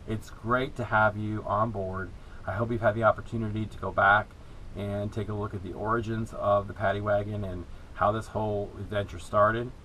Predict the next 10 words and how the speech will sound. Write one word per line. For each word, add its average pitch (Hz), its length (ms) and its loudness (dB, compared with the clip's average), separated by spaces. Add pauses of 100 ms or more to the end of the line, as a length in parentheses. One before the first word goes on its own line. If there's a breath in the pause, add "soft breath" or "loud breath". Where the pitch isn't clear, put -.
(300 loud breath)
Uh, 101 180 -2
if 107 220 -6
not, 110 220 2
I 110 60 2
would 101 100 -4
encourage 104 380 -4
you 90 160 -8
to - 20 -8
do 110 260 -2
that. 95 300 -2